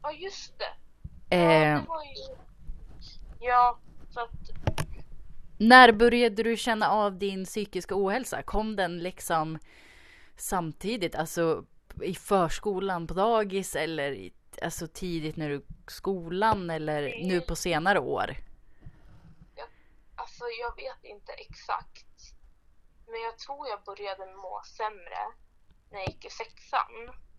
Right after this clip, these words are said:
Speaker 1: Men då
Speaker 2: Mm.
Speaker 1: sa jag ingenting, för då vet jag, då hade jag som ett självskadebeteende.
Speaker 2: Mm.
Speaker 1: Eh, att jag så här, eh, typ rev mig halvt fast med en nyckel.
Speaker 2: Ja.
Speaker 1: Eh, ja.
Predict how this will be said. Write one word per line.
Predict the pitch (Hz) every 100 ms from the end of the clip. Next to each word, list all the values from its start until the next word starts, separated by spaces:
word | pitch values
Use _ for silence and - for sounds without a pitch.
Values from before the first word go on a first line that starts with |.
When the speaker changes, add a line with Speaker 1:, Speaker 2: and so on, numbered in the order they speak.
| -
Speaker 1:
Men | -
då | 196
Speaker 2:
Mm. | 180
Speaker 1:
sa | 180 294 254
jag | 190
ingenting, | - - -
för | 226
då | 226
vet | 226 -
jag, | 190 180
då | 220
hade | 220 208 240
jag | 226 208
som | 190
ett | 180 - - - - - - -
självskadebeteende. | - 196 196 - 180 185 - - 196 180 180 - - - -
Speaker 2:
Mm. | - 180 175 180 - - - - -
Speaker 1:
Eh, | 202 190 190 185 185 - - - - - -
att | - - -
jag | 190 185 185 185 -
så | 208
här, | 190 185 185 180
eh, | -
typ | - - - - -
rev | 180 -
mig | 180
halvt | 180 - 226 - -
fast | 190 -
med | 185
en | 185
nyckel. | 202 - 233 - - - - - -
Speaker 2:
Ja. | 151 131 - - - - - - - - - - -
Speaker 1:
Eh, | - 208 98 113 -
ja. | 208 -